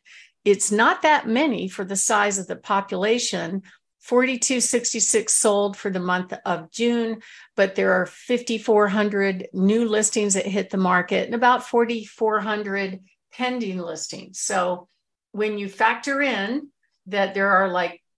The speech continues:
twenty-five thousand real estate agents in the Denver metro area, not every agent's going to the closing table every single month. And the weeks of inventory is down to about six weeks.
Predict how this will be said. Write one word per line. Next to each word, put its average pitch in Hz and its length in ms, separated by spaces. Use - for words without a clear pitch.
twenty-five 233 560
thousand 202 460
real 202 160
estate 202 280
agents 180 420
in 190 100
the 175 100
Denver 180 340
metro 185 520
area, 165 540
not 202 320
every 262 300
agent's 240 480
going 220 340
to 233 140
the 214 100
closing 233 540
table 190 580
every 208 280
single 190 480
month. 185 420
And 190 340
the 196 100
weeks 220 600
of 202 240
inventory 233 760
is 190 160
down 185 280
to 202 120
about 185 300
six - 580
weeks. 175 520